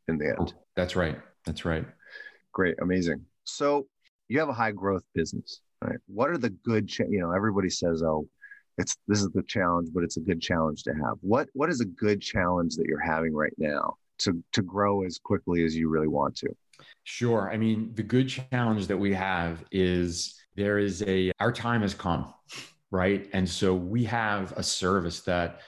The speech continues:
Speaker 2: consumers want at an increasing rate. So our growth is really,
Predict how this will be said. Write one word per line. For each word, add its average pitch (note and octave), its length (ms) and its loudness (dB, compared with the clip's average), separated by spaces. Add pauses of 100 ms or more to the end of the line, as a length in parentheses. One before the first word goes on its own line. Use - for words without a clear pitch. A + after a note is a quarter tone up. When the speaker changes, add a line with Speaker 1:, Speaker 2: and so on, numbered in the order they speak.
(340)
Speaker 2:
consumers G2+ 800 2
want F2 580 0
at E2+ 320 0 (120)
an F#2 140 2
increasing F2+ 920 0
rate. - 380 -2 (260)
So F#2+ 240 0
our A2+ 160 2
growth G#2 720 -2 (180)
is G2 600 0
really, G2 720 0